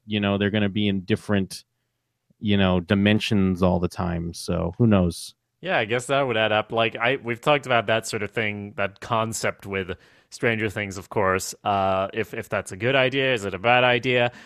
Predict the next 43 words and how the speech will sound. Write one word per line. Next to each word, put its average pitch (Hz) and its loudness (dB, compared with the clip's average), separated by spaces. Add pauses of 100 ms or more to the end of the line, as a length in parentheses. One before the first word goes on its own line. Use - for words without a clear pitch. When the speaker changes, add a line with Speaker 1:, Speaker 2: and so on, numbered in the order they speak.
(200)
Speaker 2:
And 110 2 (320)
even 147 0
though 170 8
I, 131 4
I 127 2
like 120 2
the 117 2
idea 113 4
of 123 0
it 139 0
when 117 -2
it's 107 -4
done 110 -2
well, 123 0
you 123 -4
know, 101 0
look 101 -6
at 101 -6
Black 107 0
Mirror, 117 -2
that 107 -4
sh-, - -14 (120)
show 104 -6
wouldn't 101 -6
even 101 -8
make 101 -4
any 98 -8
sense 110 -6
without 107 -2
the 101 -14
whole 98 -4
concept 107 -6
of 92 -14 (260)
making 110 -2
it 107 2
an 101 -4
anthology. 104 -2 (300)
Um, 104 2 (260)
but 123 8
I 127 8
also 120 4
see, 107 -2 (180)
like, 85 -4